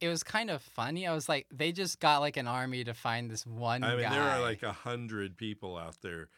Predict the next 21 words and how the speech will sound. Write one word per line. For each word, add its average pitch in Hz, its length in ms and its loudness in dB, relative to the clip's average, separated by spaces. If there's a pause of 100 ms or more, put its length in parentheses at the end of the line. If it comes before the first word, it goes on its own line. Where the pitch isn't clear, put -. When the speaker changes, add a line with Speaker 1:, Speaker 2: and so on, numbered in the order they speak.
(160)
Speaker 2:
chasing 113 460 -4
him 85 160 -10
down 92 280 -6
with 80 140 -14
dogs. 78 600 -12 (240)
Speaker 1:
Yeah. 120 380 0 (120)
Um, 139 480 2
another, 160 680 -2 (680)
uh, 131 160 -6
f-, 120 60 -12 (580)
thing 139 200 -2
that 123 280 -2 (140)
I 123 80 -4
thought 127 240 0
was 117 160 -6
funny 117 340 -6
was 117 280 -8
in 139 220 -4
the 127 80 -4
police 120 640 -6 (320)
station 117 720 -6